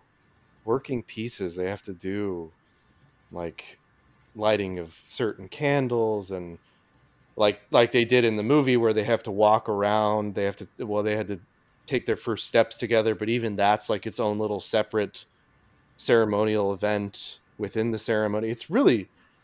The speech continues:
it's really interesting. There's a lot of, lot of differences. I, I, I highly encourage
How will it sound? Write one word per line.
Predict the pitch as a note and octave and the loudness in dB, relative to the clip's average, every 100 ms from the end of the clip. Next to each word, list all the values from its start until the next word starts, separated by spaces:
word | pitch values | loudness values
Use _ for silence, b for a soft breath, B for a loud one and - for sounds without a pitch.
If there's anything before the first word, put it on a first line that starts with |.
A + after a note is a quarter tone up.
| _ | _
it's | F#3 | 0
really | D#4 A3 A#2+ | 8 8 8
interesting. | C#3+ B2+ A2+ F#2 E2 | 2 0 -6 -8 -6
There's | F#2+ B2+ A#2+ | -2 -2 0
a | |
lot | A#2+ E3+ F3+ | 2 4 4
of, | G#2+ - _ _ _ _ _ _ _ _ _ _ _ | 2 -6 _ _ _ _ _ _ _ _ _ _ _
lot | C3 F#3+ | 6 6
of | F#3 | 6
differences. | A#2 - F2+ - D#2+ D2+ - - | 2 0 -10 -10 -12 -12 -16 0
I, | C3 - | 2 4
I, | C#3+ F3 F#3 D3 _ _ - | 6 8 8 4 _ _ -2
I | C3 D3 | 4 4
highly | - F3+ A3 G#3 E3+ | 4 4 6 4 2
encourage | C3+ C3 A#2 A2 G2+ | 0 0 2 2 0